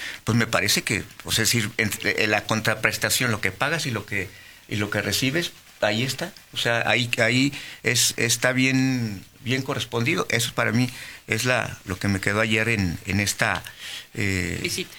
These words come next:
Speaker 1: en esta visita y, y sobre todo el, el lunes, martes, miércoles. Bueno, pues, este, me parece a mí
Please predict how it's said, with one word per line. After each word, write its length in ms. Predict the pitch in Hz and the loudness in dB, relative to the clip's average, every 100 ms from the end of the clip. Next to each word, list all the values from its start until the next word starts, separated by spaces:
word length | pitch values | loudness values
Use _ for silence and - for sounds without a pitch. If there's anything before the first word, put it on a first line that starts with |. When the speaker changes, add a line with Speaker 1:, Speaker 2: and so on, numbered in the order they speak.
| - | -4
Speaker 1:
en 160 | 101 | 0
esta 180 | 117 147 | 2 2
visita 500 | 135 123 139 156 160 - | 4 4 2 4 2 2
y, 80 | 107 | 0
y 760 | 95 95 85 - 101 95 92 - | 2 0 -2 -4 -2 -2 -2 -4
sobre 220 | - 98 | -4 0
todo 200 | 135 139 | 2 2
el, 140 | 120 | 2
el 300 | 107 - 107 - _ - _ | -2 -4 -6 -10 _ -20 _
lunes, 320 | 101 117 123 107 | -4 0 0 2
martes, 380 | 113 120 110 | 0 0 -2
miércoles. 600 | 101 117 117 147 160 - - - - - - | 2 2 0 -2 -4 -6 -12 -18 -18 -18 -10
Bueno, 160 | 196 - | -10 -8
pues, 140 | - | -8
este, 340 | 95 - 98 - - - - | -6 -2 -2 -4 -10 -18 -6
me 380 | 147 - 139 147 | 0 2 4 4
parece 360 | 143 143 175 196 | 4 2 2 2
a 60 | |
mí 220 | 156 175 | 0 -2